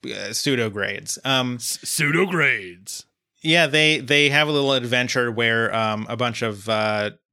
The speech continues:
Speaker 1: tardigrades, also known as water bears, uh, which in
Speaker 2: Exactly.
Speaker 1: reality are microscopic, but in the future, uh, in three thousand twenty-three, uh, they are the size of actual bears.
Speaker 2: Mm-hmm.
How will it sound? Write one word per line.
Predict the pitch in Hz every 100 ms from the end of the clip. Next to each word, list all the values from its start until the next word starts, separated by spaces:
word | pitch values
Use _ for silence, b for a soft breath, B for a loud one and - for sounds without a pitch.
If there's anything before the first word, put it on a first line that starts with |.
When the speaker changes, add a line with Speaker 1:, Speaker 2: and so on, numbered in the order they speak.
| _
Speaker 1:
tardigrades, | - 190 208 139 127 113 123 165 131
also | 117 135
known | 120 113
as | 110 107 104
water | 120 113 110 104 101
bears, | 101 98 101 143 - -
uh, | 107 104
which | 117 147
in | 202
Speaker 2:
Exactly. | 202 220
Speaker 1:
reality | 247 247 165 143 147
are | 117 117 113 113 - _
microscopic, | 117 139 135 127 113 117 107 127 139 -
but | 117
in | 110 110 110 110
the | 113
future, | - 131 151 - 107 123 143 b b b b _
uh, | 107 107 104
in | 107 110 101
three | - 127
thousand | 120 127 117 113 113
twenty-three, | 110 117 107 - 131 113 113 b b b b -
uh, | 120 117 113 113 110 - _ _
they | 120 127 139
are | 113 110 110 117 131
the | 127
size | - 202 226 226
of | 185 147 -
actual | 160 170 - 160 147
bears. | 127 98 90 - - - -
Speaker 2:
Mm-hmm. | 160 131 117